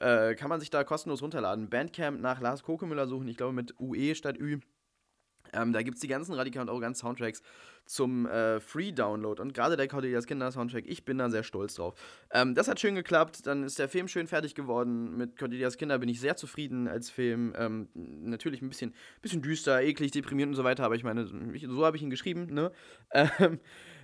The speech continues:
der Film, der am ehesten, äh, meinem Drehbuch entspricht, ähm,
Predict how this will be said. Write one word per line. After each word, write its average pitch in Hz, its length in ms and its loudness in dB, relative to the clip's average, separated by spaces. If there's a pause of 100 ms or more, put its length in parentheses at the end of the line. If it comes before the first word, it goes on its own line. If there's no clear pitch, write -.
(120)
der 147 200 8
Film, 160 200 4
der 147 160 6
am 127 100 0
ehesten, 151 600 2
äh, 131 160 2
meinem 135 300 0
Drehbuch 139 340 0
entspricht, 151 640 -2
ähm, 127 460 2